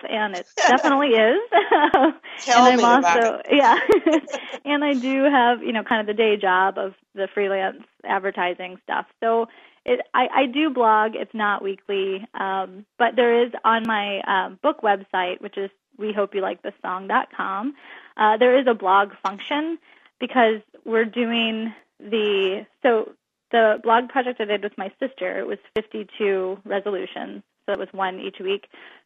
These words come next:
Speaker 1: So now we're doing, um, just a twelve, like, one, one a month. So twelve resolutions that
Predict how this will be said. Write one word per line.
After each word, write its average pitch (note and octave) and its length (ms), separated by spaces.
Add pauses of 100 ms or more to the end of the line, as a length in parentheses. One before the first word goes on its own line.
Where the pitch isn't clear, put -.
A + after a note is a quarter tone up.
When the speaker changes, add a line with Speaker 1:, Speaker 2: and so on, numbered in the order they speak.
Speaker 1:
So C4+ 60
now B3 260
we're A#3+ 100
doing, G#3+ 560 (220)
um, G3 540 (260)
just A#3 160 (100)
a A3+ 100
twelve, G#3 580 (100)
like, G#3+ 200
one, G3+ 300
one G3 280
a F#3 40
month. - 280 (120)
So G3+ 120
twelve G3 320
resolutions F#3+ 720
that - 140